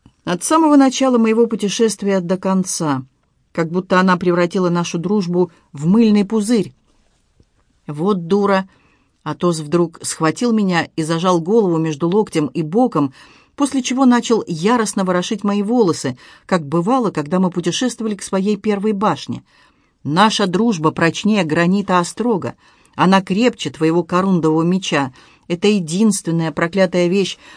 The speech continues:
в которой я уверен посреди этой войны. И вместо того, чтобы воображать ее мыльным пузырем,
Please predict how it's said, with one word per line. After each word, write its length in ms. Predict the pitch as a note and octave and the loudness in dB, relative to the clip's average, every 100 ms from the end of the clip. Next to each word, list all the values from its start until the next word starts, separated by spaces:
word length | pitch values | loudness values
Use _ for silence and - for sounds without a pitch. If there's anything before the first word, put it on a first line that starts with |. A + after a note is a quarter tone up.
| - | -12
в 60 | |
которой 300 | - E3+ F3+ | -6 -2 0
я 160 | E3 E3+ | 2 2
уверен 380 | E3+ E3 G3+ F#3 | 2 2 0 0
посреди 420 | E3 - E3+ F3+ | -4 -4 -2 0
этой 200 | E3+ F3 | 0 0
войны. 500 | E3+ F#3 F#3+ D#3 B2+ _ _ _ _ | 0 2 2 2 -2 _ _ _ _
И 120 | - B2+ | -12 -4
вместо 380 | D3+ F3+ - | -2 -2 -2
того, 260 | F3 F3 F#3+ | -2 0 0
чтобы 280 | F#3 D#3 D3+ | -2 -6 -2
воображать 640 | D#3 D#3+ E3+ E3+ F#3+ E3+ | 0 0 0 2 0 2
ее 200 | D3+ D#3+ | -2 0
мыльным 400 | E3+ G3 F#3 D#3+ | 0 0 0 -2
пузырем, 540 | D3 C#3+ D#3+ A3+ F#3 | -2 -4 0 2 0